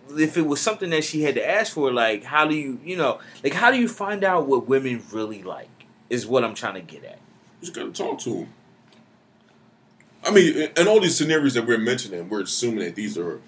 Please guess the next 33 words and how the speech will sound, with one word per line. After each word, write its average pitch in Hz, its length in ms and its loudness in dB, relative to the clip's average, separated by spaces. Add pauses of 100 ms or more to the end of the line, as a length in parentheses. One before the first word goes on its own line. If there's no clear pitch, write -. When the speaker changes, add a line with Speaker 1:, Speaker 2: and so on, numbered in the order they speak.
(420)
Speaker 2:
established 92 680 -2
relationships. 85 540 -8
Doesn't 139 260 2
mean 113 180 0
that 95 140 -4
you 107 120 -2
have 92 120 -2
to 87 60 -14
been 87 120 -14
together 85 300 -6
for, 73 140 -16 (100)
you 73 60 -12
know, 69 220 -12
ten 85 180 -6
or 73 60 -14
twelve 78 260 -8
Speaker 1:
I 156 60 6
Speaker 2:
years. 202 80 10
Speaker 1:
wasn't 190 200 8
assuming 117 360 -2
that. - 100 -20 (160)
Speaker 2:
You 180 80 -2
know 185 80 4
what 165 40 4
I'm 151 40 0
saying? 165 240 6
But 131 100 4
that's 135 200 4
what 123 120 -2
I 120 40 -2
mean. 175 240 0
So 117 260 0
if, 117 260 0